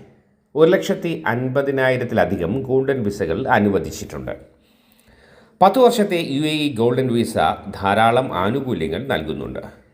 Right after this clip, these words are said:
ഗോൾഡൻ വിസ ലഭിച്ചവർക്ക് കുടുംബാംഗങ്ങളെ റെസിഡന്റ്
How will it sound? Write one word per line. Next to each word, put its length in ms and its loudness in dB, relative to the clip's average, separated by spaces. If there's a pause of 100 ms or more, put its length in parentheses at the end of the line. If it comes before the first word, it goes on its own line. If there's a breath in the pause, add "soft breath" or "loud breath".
(340)
ഗോൾഡൻ 460 4 (920 loud breath)
വിസ 260 2 (200)
ലഭിച്ചവർക്ക് 640 0 (240)
കുടുംബാംഗങ്ങളെ 760 2 (520)
റെസിഡന്റ് 600 2